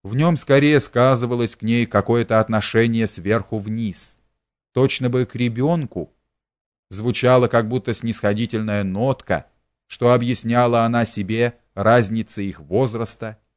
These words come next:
и житейского опыта. Для Каржоля казалось ей теперь, она была только интересной, милой девочкой, для Атурина — Мадонной.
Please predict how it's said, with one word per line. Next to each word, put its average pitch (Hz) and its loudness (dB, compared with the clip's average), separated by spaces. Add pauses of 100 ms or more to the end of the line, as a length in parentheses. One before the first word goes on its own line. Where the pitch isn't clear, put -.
и 113 -2
житейского 101 -4
опыта. 87 -8 (1800)
Для 123 4
Каржоля 135 2
казалось 131 2
ей 120 -2
теперь, 117 -4 (500)
она 135 4
была 143 2
только 135 2
интересной, 127 -2
милой 123 -4
девочкой, 104 -8 (680)
для 110 4
Атурина — 120 -4 (180)
Мадонной. 95 -4